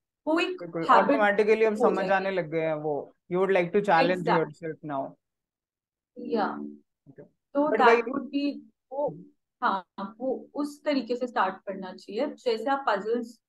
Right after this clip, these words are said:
Speaker 1: बेसिक से start कर दो, आपको आरसी भी basic से ही start करना चाहिए, rather than सीधा cat के आरसीज पे jump करना, जो एक मेरी mistake थी, मैंने सीधा cat के आरसीज पे jump करा।
Speaker 2: जी, जी, ओके।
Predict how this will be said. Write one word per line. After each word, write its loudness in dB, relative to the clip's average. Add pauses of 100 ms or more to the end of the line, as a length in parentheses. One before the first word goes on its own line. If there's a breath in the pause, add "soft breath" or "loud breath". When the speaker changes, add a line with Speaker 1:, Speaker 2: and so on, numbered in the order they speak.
(140)
Speaker 1:
बेसिक -6
से -14
start -4
कर -4
दो, -2
आपको 2
आरसी 2
भी 0
basic -4
से -12
ही -2
start -4
करना -16
चाहिए, -2
rather 0
than 2
सीधा 2
cat 2
के 0
आरसीज 0
पे -4
jump -2
करना, -4
जो -4
एक -8
मेरी -2
mistake -8
थी, -8
मैंने -2
सीधा -2
cat -4
के -6
आरसीज -4
पे -14
jump -14
करा। -16 (540)
Speaker 2:
जी, -8
जी, -16 (280)
ओके। -12